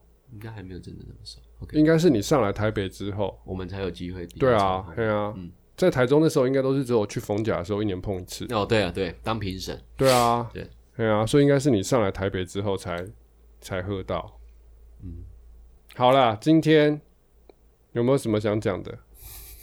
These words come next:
Speaker 1: 就，诶，音乐，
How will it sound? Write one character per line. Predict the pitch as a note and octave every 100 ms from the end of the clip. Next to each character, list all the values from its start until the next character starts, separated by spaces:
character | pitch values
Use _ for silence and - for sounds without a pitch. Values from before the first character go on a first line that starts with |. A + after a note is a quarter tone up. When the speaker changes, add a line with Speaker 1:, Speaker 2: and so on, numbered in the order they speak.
| - - _ _ _ -
Speaker 1:
就， | G2+ G#2+ G#2 G2+ - - - _
诶， | G2 G2 F#2+ E2+ A#1+ B1+ - - _ - - - -
音 | B2+ C3+
乐， | C3 A#2+ -